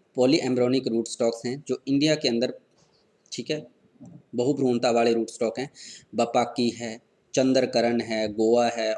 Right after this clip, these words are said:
ओलर है, क्रूकन है, सोलन है, मूल गोवा, बेलेरी, बेलाई कोलम्बन,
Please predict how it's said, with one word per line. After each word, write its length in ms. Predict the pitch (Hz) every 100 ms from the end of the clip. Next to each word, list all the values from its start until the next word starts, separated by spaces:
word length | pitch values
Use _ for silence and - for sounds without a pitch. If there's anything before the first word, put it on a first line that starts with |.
| -
ओलर 400 | 113 120 120 113
है, 320 | - 107 107 _ _ _ -
क्रूकन 480 | 135 135 135 120
है, 300 | 113 117 113
सोलन 540 | 117 - 127 123 123 113
है, 240 | 107 110
मूल 340 | 113 110 131 123
गोवा, 540 | 120 113 113 113 - - - _ _ -
बेलेरी, 800 | 113 117 120 120 120 120 117 120 - _ -
बेलाई 280 | 113 117 117
कोलम्बन, 720 | 127 123 120 120 117 117